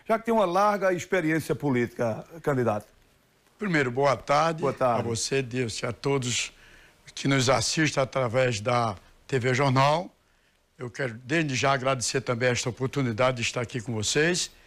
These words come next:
Speaker 2: E quero dizer que sou candidato porque o povo de Toritama clama por mudança. O povo de Toritama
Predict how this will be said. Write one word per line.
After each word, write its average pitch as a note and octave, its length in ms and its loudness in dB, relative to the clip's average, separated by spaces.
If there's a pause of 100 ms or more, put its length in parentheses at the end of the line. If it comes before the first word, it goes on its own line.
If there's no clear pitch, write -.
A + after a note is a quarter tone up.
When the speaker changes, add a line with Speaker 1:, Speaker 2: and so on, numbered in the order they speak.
(360)
Speaker 2:
E D3 60 2
quero G3+ 300 2
dizer C3+ 560 0 (760)
que C#3+ 140 -4
sou F#3 260 0
candidato D3+ 800 0 (540)
porque B2+ 300 -4
o D#3+ 100 2
povo G#3 400 0
de F#3 100 -8
Toritama D3 720 -2 (520)
clama E3 360 2
por G3 160 -4
mudança. B2+ 640 -4 (840)
O B2 80 -10
povo E3+ 320 0
de D3+ 140 0
Toritama E3+ 880 2